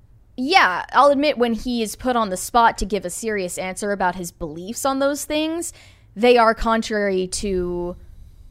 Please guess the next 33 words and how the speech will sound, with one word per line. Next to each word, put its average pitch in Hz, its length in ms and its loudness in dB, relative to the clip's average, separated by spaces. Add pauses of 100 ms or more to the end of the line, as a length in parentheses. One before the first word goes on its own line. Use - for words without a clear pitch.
(100)
you 202 100 -4
know, 165 220 -2
the 196 320 -4 (320)
acceptable 196 920 0
opinions 165 920 -8
of 180 140 -4
the 185 80 -6
day. 175 260 -4 (440)
But - 300 8 (360)
it 240 180 4
also 254 320 6
is 226 160 6
irrelevant 214 720 0 (120)
to 185 640 -2
his 190 480 -4
ability 196 460 -2
as 175 140 -4
a - 20 -20
comedian 208 580 -6
and 196 140 -4
also 185 500 0 (260)
the 247 140 -2
audience 226 500 4
that 214 140 0
he 226 160 -2
draws 180 440 0
to 190 140 -4
S 175 180 -6
N 185 100 -4
L 160 460 -4 (200)
simply 233 440 0
by 180 160 2
appearing. 165 540 -8